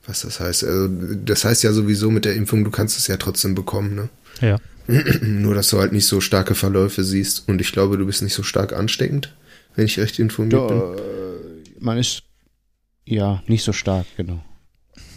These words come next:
Speaker 3: Also.
Speaker 2: Also wenn du's dann bekommst, doch, dann hast du
Speaker 1: Doch,
Speaker 2: halt zumindest
Speaker 1: dann,
Speaker 2: nicht
Speaker 1: das
Speaker 2: so einen
Speaker 1: macht keinen
Speaker 2: schweren
Speaker 1: Sinn, ne?
Speaker 2: Verlauf, aber du bist, äh, trotzdem ansteckend.
Speaker 1: Ja, okay.
Speaker 2: Ähm,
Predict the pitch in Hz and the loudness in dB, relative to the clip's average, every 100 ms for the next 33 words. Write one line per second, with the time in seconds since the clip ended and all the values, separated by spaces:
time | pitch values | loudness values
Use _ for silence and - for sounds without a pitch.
0 | - - 123 95 87 - 110 98 101 107 | -20 -6 -2 -2 -2 0 2 2 2 2
1 | 117 - - 110 107 - 127 170 - - | 2 0 2 2 2 2 2 0 -4 -2
2 | 117 123 - - 107 107 107 98 104 101 | 0 0 -2 -2 0 2 2 4 4 4
3 | 98 104 92 104 104 - 107 - 95 104 | 4 4 4 2 2 2 0 2 4 4
4 | 95 95 95 131 - - - 107 104 101 | 6 6 4 2 -4 -12 0 2 2 2
5 | 101 101 104 - - 120 104 - - - | 2 2 -2 -4 -6 -2 -2 -4 -8 -6
6 | 113 104 110 - 107 104 - - - - | -6 -4 -6 -6 -8 -8 -14 -18 -20 -16
7 | - - - - - - 110 107 101 98 | -8 -8 -8 -12 -12 0 2 2 0 -4
8 | 110 | -8